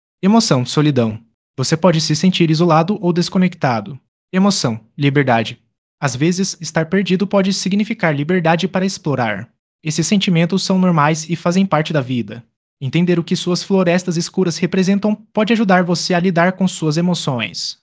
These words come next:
Entendendo sonhos sobre estar perdido em florestas escuras. O que significa estar perdido em um sonho? Sonhar que você está perdido em uma floresta escura pode ser uma experiência bem assustadora.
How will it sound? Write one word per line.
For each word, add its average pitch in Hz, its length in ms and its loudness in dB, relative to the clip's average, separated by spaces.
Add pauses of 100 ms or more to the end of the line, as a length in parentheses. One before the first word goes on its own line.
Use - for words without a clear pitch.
(280)
Entendendo 143 460 0
sonhos 165 380 -2
sobre 190 240 0
estar 180 300 0
perdido 165 420 0
em 190 80 4
florestas 165 580 0
escuras. 175 480 0
O 175 60 0
que 160 100 -4
significa 196 720 0
estar 175 360 -2
perdido 170 460 0
em 175 80 2
um 175 80 2
sonho? 175 320 0
Sonhar 175 340 0
que 190 120 -8
você 151 260 -2
está 156 260 -2
perdido 160 480 0
em 180 120 2
uma 196 120 2
floresta 175 520 -2
escura 185 360 0
pode 190 380 0
ser 196 180 0
uma 202 120 2
experiência 175 600 0
bem 151 220 0
assustadora. 139 800 -2